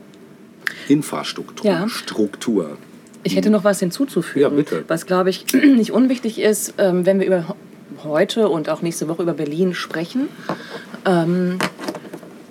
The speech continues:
Speaker 2: warum Berlin, und ich meine, ganz viele Jahre lang, einige Jahrzehnte war es ja nicht Hauptstadt, sondern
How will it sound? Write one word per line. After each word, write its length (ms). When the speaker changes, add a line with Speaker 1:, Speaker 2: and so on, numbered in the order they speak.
Speaker 2:
warum 600
Berlin, 720
und 240
ich 120
meine, 480
ganz 1120
viele 260
Jahre 540
lang, 360
einige 260
Jahrzehnte 360
war 140
es 80
ja 80
nicht 320
Hauptstadt, 420
sondern 220